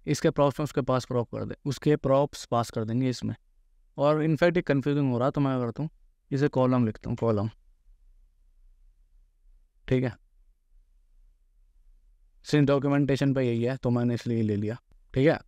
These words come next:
बस मैंने नाम बदला, doesn't matter। अब मैं क्या करूँगा, मैं लिखूँगा, देखो क्या, कॉलम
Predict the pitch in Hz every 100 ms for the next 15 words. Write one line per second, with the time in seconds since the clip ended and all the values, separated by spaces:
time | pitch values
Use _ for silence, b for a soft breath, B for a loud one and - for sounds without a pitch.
0 | - 127 139 135 135 127 127 131 127 127
1 | 120 131 127 120 113 110 101 - _ _
2 | 143 143 151 160 160 156 143 151 175 _
3 | _ _ _ _ _ _ _ _ - _
4 | - _ _ - - - _ 139 147 143
5 | 147 143 139 135 - 120 127 127 151